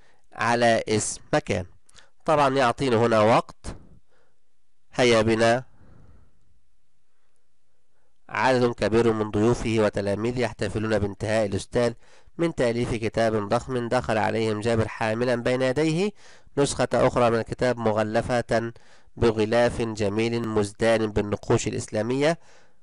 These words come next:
ثم فاجأ الحاضرين بإلقاء النسخة في موقد. هنا أحباب الطلاب موقد. نعم.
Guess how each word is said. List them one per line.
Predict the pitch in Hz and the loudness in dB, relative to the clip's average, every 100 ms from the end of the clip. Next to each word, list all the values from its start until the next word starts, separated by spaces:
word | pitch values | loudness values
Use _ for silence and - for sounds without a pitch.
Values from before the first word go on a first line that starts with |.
| - - - - - - | -20 -20 -20 -20 -16 -2
ثم | 139 131 120 | 0 0 0
فاجأ | 131 127 123 113 | 2 2 2 0
الحاضرين | - 113 110 110 110 | 0 -2 0 -2 0
بإلقاء | 107 101 - 117 107 | 0 -2 -2 -2 0
النسخة | 104 117 - 113 | -2 -2 -2 -4
في | 110 - 104 | -4 -4 -2
موقد. | 110 120 110 - 127 110 104 - - - - - - | 2 2 2 -2 -4 -2 -6 -6 -10 -20 -20 -16 -2
هنا | 185 170 131 | 0 2 0
أحباب | 127 120 117 | -2 0 0
الطلاب | 110 - 104 107 110 - | 0 -2 0 2 2 -2
موقد. | 151 156 104 101 92 - - - - - - - - - - - - - - - - - - - - - - - - - - - - - - - - - - - - - | 0 2 2 -4 -8 -14 -20 -20 -20 -20 -20 -20 -20 -20 -20 -20 -20 -20 -20 -20 -20 -20 -20 -20 -20 -20 -20 -20 -20 -20 -20 -20 -20 -20 -20 -20 -20 -20 -20 -20 -20 -10
نعم. | 131 117 92 90 | 0 2 0 -2